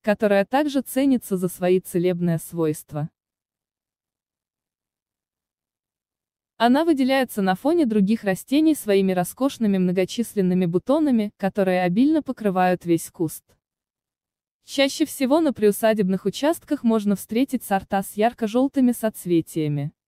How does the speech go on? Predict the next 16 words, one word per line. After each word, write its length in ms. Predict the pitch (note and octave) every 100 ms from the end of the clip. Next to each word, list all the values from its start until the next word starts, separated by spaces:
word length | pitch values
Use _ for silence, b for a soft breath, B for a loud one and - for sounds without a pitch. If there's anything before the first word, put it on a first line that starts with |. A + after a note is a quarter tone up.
| -
но 180 | A3
селекционерами 880 | B3+ C4 A#3+ - A3+ G#3+ C4 F4+ E4
создано 560 | D#4 - A#3+ G3+ G3 G3
множество 520 | F#3+ A#3+ C4 - A#3+
гибридных 540 | G#3 F#3+ G3+ F#3+ F#3+
форм 300 | - F#3+ F3+
лапчатки 560 | F3+ F3 - C4+ D#4 -
с 120 | A#3+
разнообразной 720 | G#3 G3 G3 F3+ F#3+ A3+ A#3 G#3+
окраской 540 | F#3+ G#3 G3+ - G#3+
цветков, 680 | - - F3+ - E3+ D3 _ _ _
высотой 580 | F3+ F#3+ - F#3+ C4+ D#4+
и 20 |
степенью 580 | C#4 - A#3+ C4 A#3+ A#3
раскидистости 840 | G3+ - - F#3 F#3 - E3+ -
кустов. 640 | F3 E3+ - - D3 -